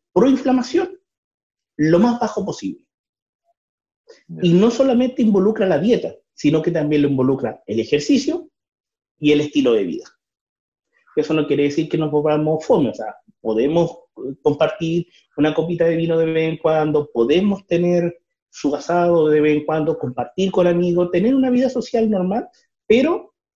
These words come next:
Speaker 1: eh, moderada. Para de esa manera, cuando se llega a la tercera o cuarta edad, el nivel proinflamatorio con la que se llega sea mucho menor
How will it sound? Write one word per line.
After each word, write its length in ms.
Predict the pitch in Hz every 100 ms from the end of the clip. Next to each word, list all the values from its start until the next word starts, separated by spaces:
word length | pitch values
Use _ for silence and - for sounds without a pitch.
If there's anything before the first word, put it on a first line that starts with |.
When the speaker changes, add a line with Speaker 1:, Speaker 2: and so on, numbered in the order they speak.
| _ _ _
Speaker 1:
eh, 240 | 156 147 147
moderada. 540 | 139 147 139 127 107 - - _ _ _ _ -
Para 180 | 113 120
de 80 |
esa 180 | 156 190
manera, 500 | 196 233 233 220 269 -
cuando 240 | 170 117
se 200 | - 110
llega 260 | 269 233 233
a 20 |
la 120 | 233
tercera 560 | 196 - 185 151 104 - _ -
o 140 | -
cuarta 300 | 113 117 170
edad, 260 | 190 247 330 - _ _ _ -
el 220 | 143 147
nivel 460 | 160 156 208 214 -
proinflamatorio 1000 | 220 247 247 247 185 - - 381 165 - - _ _ _ _ _ _ _ _ _ _
con 120 | - 120
la 100 | -
que 100 | -
se 140 | 180
llega 240 | 208 247
sea 280 | - - 190
mucho 360 | 175 226 277 254
menor 500 | 214 185 277 -